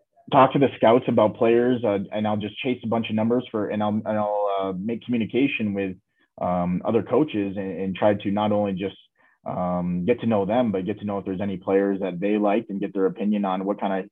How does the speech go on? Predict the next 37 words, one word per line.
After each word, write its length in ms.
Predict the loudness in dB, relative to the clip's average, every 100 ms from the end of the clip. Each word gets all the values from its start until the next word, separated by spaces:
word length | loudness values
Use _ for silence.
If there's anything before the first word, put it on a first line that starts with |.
| _
person 300 | -2 0 0
they 120 | -2
were 180 | 0 0 0
for 80 |
them, 260 | -2 0 -2
and, 240 | -4 -6 -12 _ -20 -8
uh, 220 | -2 0
go 180 | 2 2 2
from 120 | 0
there. 360 | 2 2 -2 -10
And, 400 | -6 -4 -4 -4
and 200 | -2 0
you, 140 | 0
you 200 | 0 -4
keep 240 | -2 -2 2
notes 280 | 2 2
of 120 | 0 4
it. 200 | 4 4
You, 440 | 0 2 2 0
uh, 100 | 0
we 80 | 0
have 120 | -2
this 120 | -4 -4
big 140 | -2
whiteboard 600 | 0 0 0 0 0 0
here. 360 | -2 -2 0 -2
We, 200 | -4 -4
he 80 | -4
has 100 | -4
a 60 |
whiteboard 400 | -2 -2 0 -2
in 100 | 0
there, 460 | 0 -2 0 0 0
uh, 180 | -2 -4
the 100 | -4
head 160 | -4 -2
coach 160 | -4